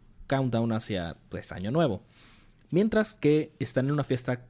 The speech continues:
eh, de Bruce Wayne, en el cual Bruce Wayne no está porque está peleándose en otra parte.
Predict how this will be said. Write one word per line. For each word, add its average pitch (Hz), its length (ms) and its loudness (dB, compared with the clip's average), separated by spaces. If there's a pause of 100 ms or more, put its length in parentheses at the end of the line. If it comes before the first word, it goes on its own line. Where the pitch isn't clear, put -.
eh, 104 400 -2
de 92 180 -4
Bruce 117 360 2
Wayne, 151 400 2 (540)
en 107 100 -2
el 101 140 -2
cual 104 360 0
Bruce 104 280 -4
Wayne 98 180 -2
no 95 60 -2
está 135 280 0
porque 101 200 -4
está 98 180 -8
peleándose 90 380 -6
en 87 60 -8
otra 113 180 -8
parte. 196 320 -2